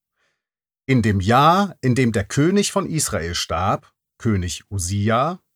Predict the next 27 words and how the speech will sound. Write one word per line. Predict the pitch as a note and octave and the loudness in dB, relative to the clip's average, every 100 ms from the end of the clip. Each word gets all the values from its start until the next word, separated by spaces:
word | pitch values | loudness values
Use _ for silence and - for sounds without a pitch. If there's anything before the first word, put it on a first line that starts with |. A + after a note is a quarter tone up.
| _ _ - | _ _ 0
da | C#3+ | 4
sah | E3+ G#3+ | 8 8
ich | G#3 | 6
etwas | - - E3+ | 2 0 -2
Abgefahrenes, | - C3+ - G#2+ - G2+ E2 E2+ C#2 - - - - _ | 0 -2 -2 -4 -2 -2 -2 -4 -8 -8 -10 -14 -20 _
nämlich | G#2+ A#2+ B2+ C3 - _ _ _ | 0 2 2 0 -4 _ _ _
Gott, | G#2 D2 - - - _ _ _ _ _ _ _ | -4 -4 -8 -12 -14 _ _ _ _ _ _ _
auf | A#2+ | -4
einem | B2+ D3 D3 G2+ | 0 2 2 2
hohen | D#3+ G#3 G#3+ G#3 | 6 8 8 6
und | - D3+ | 0 -2
erhabenen | - - B2+ C3+ C#3+ C#3+ C3+ | -2 0 6 6 6 2 -2
Thron. | - G#2+ E2+ C2+ C2+ _ _ _ _ _ _ _ _ | -4 -4 -4 -6 -16 _ _ _ _ _ _ _ _
Und | D3+ D3 | 0 2
Gott | - G3+ F3+ | 4 4 6
war | F3 F3 | 6 6
so | D3+ F#3+ | 6 4
groß, | A3 C#3 E3+ C3 G#2 - - - _ _ | 4 2 2 4 4 0 -4 -8 _ _
dass | B2+ A2+ | -2 0
der | - G#2+ | 0 2
Saum | G2 B2+ E3 F3 F#3 - _ | 4 4 4 2 -2 -8 _
seines | B2 D3 D#3 | 2 2 2
Umhangs | - F#3+ G#3+ D3 A2 A#2+ D#3+ - - - | 0 2 4 4 2 2 0 -2 -4 -6
den | G#2+ C3+ C#3 D3 - | 0 2 2 0 -2
Jerusalemer | A#2+ A#2 D#3+ E3+ D3+ C#3 C#3 - | -2 0 0 0 2 0 -2 -2
Tempel | - A#2+ G2+ F2 D#2 | 0 0 0 -4 -6
ausfüllte.“ | F#2+ E2+ - D#2+ C#2 - D2 | -8 -8 -8 -8 -10 -12 -14